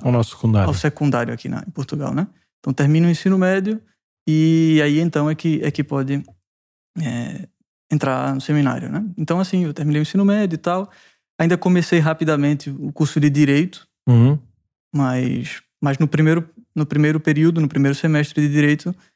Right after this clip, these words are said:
Speaker 2: abandonei o curso pra, pra entrar no seminário, né? É, bem, e, e nisso, ah, fiz o, ah, o propedêutico, depois três anos de filosofia, três anos de,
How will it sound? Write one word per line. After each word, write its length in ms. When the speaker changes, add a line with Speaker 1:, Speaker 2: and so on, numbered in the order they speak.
Speaker 2:
abandonei 520
o 60
curso 360
pra, 340
pra 1000
entrar 260
no 80
seminário, 500
né? 160
É, 840
bem, 280
e, 800
e 60
nisso, 360
ah, 480
fiz 300
o, 200
ah, 220
o 60
propedêutico, 500
depois 220
três 200
anos 140
de 60
filosofia, 440
três 240
anos 220
de, 240